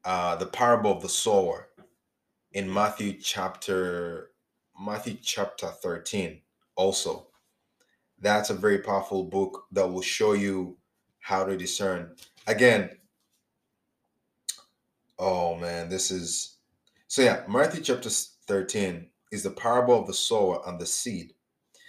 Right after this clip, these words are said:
But then there's also Mark chapter uh, where is that one also? It's very good. I think Mark chapter,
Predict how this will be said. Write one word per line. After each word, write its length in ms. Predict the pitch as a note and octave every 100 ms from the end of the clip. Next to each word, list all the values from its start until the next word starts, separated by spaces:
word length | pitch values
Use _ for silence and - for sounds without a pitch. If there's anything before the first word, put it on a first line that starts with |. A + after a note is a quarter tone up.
| - _ _ _ _ _ -
But 100 | G#2
then 180 | A#2 A2+
there's 300 | G#2+ - -
also 440 | A2 C#3 C#3+ D#3+
Mark 580 | B2+ G#2 G#2 G#2+ G#2 - - _ _ _ _ _ _
chapter 920 | - - F#3+ - - G2+ F2+ E2+ E2 E2 _ _ _ _ _ _ _ _ _ _ -
uh, 360 | F2 E2+ E2 D#2+
where 140 | F#2 G#2
is 140 | G2+
that 180 | F#2 F2+
one 100 | F2
also? 300 | F2 F2 E2+
It's 140 | -
very 340 | - F#2 G2+ F2+
good. 340 | F2+ E2 - - - _ _ _ _ - -
I 40 |
think 240 | - G2+ F#2
Mark 360 | F#2 F#2 -
chapter, 720 | - F#2+ F2 - F2 F2 E2